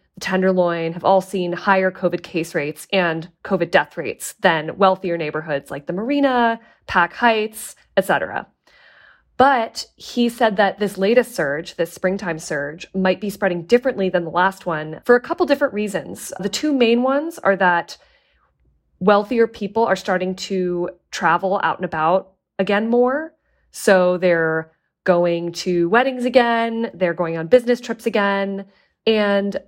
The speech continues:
additionally, because they haven't been hit as hard as the lower income neighborhoods, people in these neighborhoods have less acquired or natural immunity to covid. The last big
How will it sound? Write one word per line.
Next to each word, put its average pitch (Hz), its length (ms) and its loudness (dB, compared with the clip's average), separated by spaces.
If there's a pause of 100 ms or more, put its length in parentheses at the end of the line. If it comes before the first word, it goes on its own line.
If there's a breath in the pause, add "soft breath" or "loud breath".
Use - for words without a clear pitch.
(200)
additionally, 196 960 0
because 240 460 0
they 240 100 -2
haven't 202 260 -4
been 185 80 0
hit 185 160 -6
as 175 100 0
hard 190 640 0
as 160 340 -2
the 180 100 2
lower 170 220 2
income 233 320 -4
neighborhoods, 165 760 -6 (240 soft breath)
people 247 260 2
in 202 140 0
these 202 200 0
neighborhoods 180 460 -2
have - 180 -6
less 165 540 -2
acquired 175 720 0
or 160 260 0
natural 160 460 -2
immunity 240 420 0
to 254 80 -4
covid. 254 520 2 (380 soft breath)
The 226 100 8
last 226 400 2
big 208 500 4